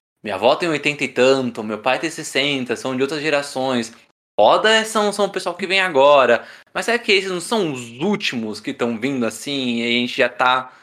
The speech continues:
limpando essa,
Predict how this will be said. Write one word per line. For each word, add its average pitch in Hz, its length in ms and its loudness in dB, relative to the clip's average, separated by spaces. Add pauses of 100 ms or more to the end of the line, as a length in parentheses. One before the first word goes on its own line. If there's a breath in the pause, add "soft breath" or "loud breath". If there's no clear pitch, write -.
(280 soft breath)
limpando 127 1040 0 (720)
essa, 107 720 0